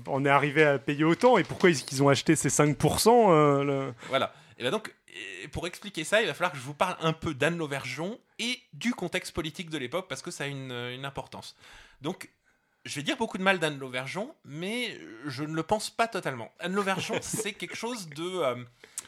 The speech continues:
Speaker 2: c'est une exception.
Speaker 1: Quelqu'un
Speaker 2: C'est, c'est une f-, une des très rares femmes en France admise dans le top du top de la sphère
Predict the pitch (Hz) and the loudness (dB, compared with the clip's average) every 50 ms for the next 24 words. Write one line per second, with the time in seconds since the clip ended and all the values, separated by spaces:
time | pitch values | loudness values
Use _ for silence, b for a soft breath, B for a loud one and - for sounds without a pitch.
0 | B B B B - - 170 160 185 208 - - 202 - - 123 113 110 - - | B B B B -8 -6 -6 -4 -4 -6 -6 -8 -8 -4 -4 -4 -4 -2 0 2
1 | 147 160 190 - - 147 123 - - - - - - 143 147 139 151 156 - - | 2 2 2 0 -4 -6 -8 -8 -10 -14 -14 -16 -12 -12 -10 -8 -8 -6 -4 -4
2 | - - 269 262 240 - 160 180 170 - - - - - 156 160 226 254 226 - | -2 -2 -2 -4 -4 0 0 0 0 -2 -6 -10 -4 -2 0 0 0 -4 -8 -10
3 | - 139 131 131 - - 117 - 185 277 311 - - - 117 B B B B B | -8 -8 -8 -8 -8 -8 -8 -6 -6 -6 -6 -8 -8 -8 -10 B B B B B
4 | B - 165 151 143 175 208 269 262 202 147 147 143 139 123 120 123 127 - _ | B -4 -4 -4 -4 -8 -10 -10 -10 -8 -8 -6 -6 -6 -8 -8 -10 -12 -14 _
5 | _ - 262 262 262 - 123 120 135 - - 247 262 254 143 135 123 120 - - | _ -2 -2 -2 -2 -8 -16 -16 -16 -8 -6 -6 -6 -6 -8 -10 -10 -10 -10 -10
6 | - 196 226 226 - | -10 -10 -8 -8 -10